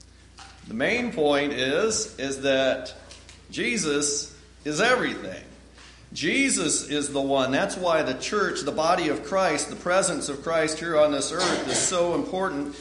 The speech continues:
because we get to show the world Jesus. And we get to work and act together and be the light of Christ as he calls us to be. So today we're going to look at a story from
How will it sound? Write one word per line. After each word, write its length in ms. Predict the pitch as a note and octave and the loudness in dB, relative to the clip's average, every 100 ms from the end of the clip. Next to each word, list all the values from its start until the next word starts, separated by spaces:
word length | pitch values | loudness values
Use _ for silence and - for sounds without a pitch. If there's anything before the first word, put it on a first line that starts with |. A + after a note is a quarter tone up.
| - | -10
because 300 | D3+ E3+ D3+ | -4 0 0
we 80 | E3 | 0
get 100 | E3 | -2
to 80 | D#3 | 0
show 320 | - D#3+ D3+ | 0 2 2
the 80 | D3 | 2
world 720 | C#3 C#3+ C#3+ C#3 C3 - - | 0 0 0 0 -4 -8 -10
Jesus. 560 | - D3 C#3+ C3 A2 B2+ | -4 0 0 0 -4 -4
And 80 | B2+ | -4
we 80 | |
get 160 | D3+ D#3 | -2 0
to 160 | C#3 B2+ - - - | 0 -2 -8 -14 -4
work 460 | D3 F3 F3 F3 - - - | 2 4 4 2 -6 -14 -6
and 260 | C#3+ C#3+ - - - | -4 -4 -6 -10 -6
act 340 | C3+ E3 F3 E3 | 2 4 2 0
together 440 | D#3+ D#3+ E3 E3 | -2 -2 -2 -2
and 180 | E3 C3+ | -2 0
be 100 | D#3 | 2
the 140 | D3 | 2
light 640 | C#3 C#3 D3 E3 D#3+ - C#3 | 2 4 4 4 0 -4 -8
of 160 | C#3 | -8
Christ 580 | - E3+ D#3+ E3 E3 - | -6 -2 0 0 0 -4
as 160 | C#3 C3 | -4 -4
he 100 | C#3 | -4
calls 420 | C#3 C3 C3 B2+ | -4 -2 -2 -4
us 320 | C3 B2+ - - | -4 -6 -6 -10
to 80 | - | -12
be. 420 | A2+ C3+ B2 F#2+ F#2 - - - - - | -6 -6 -4 -8 -12 -18 -20 -20 -20 -10
So 240 | - F3+ | 0 2
today 640 | F3 F#3+ F#3+ A3+ A3 G3 - | 2 0 2 2 4 2 0
we're 120 | F3+ | 0
going 260 | F3+ F3 E3 | 0 0 0
to 140 | E3+ | -2
look 260 | D#3+ F#3 F#3 | 0 0 0
at 100 | D#3+ | -2
a 60 | |
story 560 | - - D#3+ D#3 D#3 E3 | -2 -4 -2 0 2 0
from 580 | E3 D#3 D3+ C#3+ C#3 | -2 0 0 0 -4